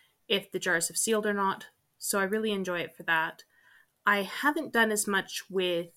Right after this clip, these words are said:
uh, jams or with water bath canning just because I don't feel quite as confident with them.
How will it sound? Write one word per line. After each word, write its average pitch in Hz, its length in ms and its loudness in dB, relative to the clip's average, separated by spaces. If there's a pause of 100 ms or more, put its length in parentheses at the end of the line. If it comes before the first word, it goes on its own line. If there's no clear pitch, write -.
(260)
uh, 175 320 0
jams 185 460 0
or 175 80 -4
with 165 160 -8
water 208 240 0
bath 190 320 0
canning 185 560 -4
just 196 360 0
because 170 600 -6
I 175 180 -4
don't 175 240 -8
feel 180 120 -6
quite 175 220 -8
as 180 120 -8
confident 277 420 -6
with 302 140 -8
them. 392 100 -2